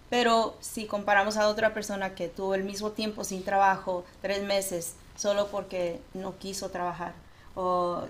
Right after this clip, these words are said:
quizá, este, quiso tomar vacaciones de tres <laughs> meses, no sé. O sea,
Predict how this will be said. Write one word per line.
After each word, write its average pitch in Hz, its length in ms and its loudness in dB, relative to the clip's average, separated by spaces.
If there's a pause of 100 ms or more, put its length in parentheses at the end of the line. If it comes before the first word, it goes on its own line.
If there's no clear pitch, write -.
quizá, 185 680 2
este, 170 960 0 (600)
quiso 208 260 -2
tomar 190 360 0
vacaciones 180 580 -6
de 170 40 -10
tres 156 380 -2
<laughs> - 0 -
meses, 254 420 6
no 269 160 8
sé. 269 400 10 (1000)
O 294 160 12
sea, 240 640 12